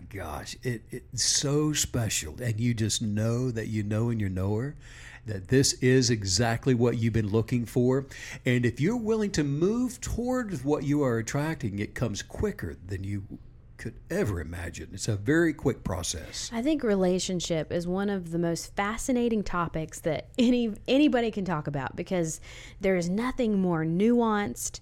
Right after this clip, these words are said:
Speaker 2: intricate. It has, it could have history or the future of it or the present, because I think it's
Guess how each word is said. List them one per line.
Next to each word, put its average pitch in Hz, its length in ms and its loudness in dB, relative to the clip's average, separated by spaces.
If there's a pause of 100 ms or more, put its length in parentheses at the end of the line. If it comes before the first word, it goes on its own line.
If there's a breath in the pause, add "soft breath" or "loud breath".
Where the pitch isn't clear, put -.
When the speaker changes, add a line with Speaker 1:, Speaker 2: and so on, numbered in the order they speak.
Speaker 2:
intricate. 202 880 -2 (360 soft breath)
It 180 140 -2
has, 165 380 -2
it 185 160 -2
could 180 140 -2
have 160 300 -4
history 196 680 -2
or 160 220 -2
the 165 100 -6
future 226 520 -2
of 175 180 0
it 175 60 0
or 160 80 -2
the 135 80 -6
present, 180 580 -4 (380 loud breath)
because 180 680 0 (100)
I 208 100 -6
think 277 240 0
it's - 420 -4